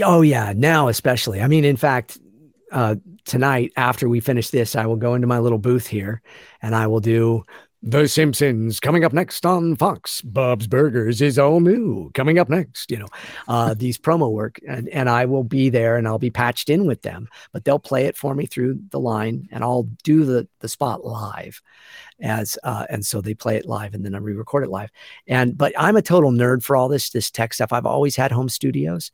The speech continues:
Speaker 1: and over the years it was, it broke up to about fifty percent of my work was done from there. But then after the pandemic, hundred percent of my work was done from studios. And there's only one show I work on now out in Nashville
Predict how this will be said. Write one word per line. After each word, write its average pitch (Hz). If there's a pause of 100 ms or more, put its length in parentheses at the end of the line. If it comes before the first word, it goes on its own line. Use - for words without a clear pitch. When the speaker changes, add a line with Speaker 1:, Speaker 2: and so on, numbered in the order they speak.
(400)
Speaker 1:
and 120
over 139
the 127
years 131
it 127
was, 117
it -
broke 123
up 120
to 127
about 117
fifty 127
percent 123
of 120
my 123
work 120
was 117
done 120
from 123
there. 120
But 110
then 127
after 127
the 117
pandemic, 113 (400)
hundred 143
percent 123
of 120
my 113
work 117
was 120
done 117
from 120
studios. 117
And -
there's 113
only 135
one 127
show 139
I 120
work 123
on 110
now 117
out 110
in 101
Nashville -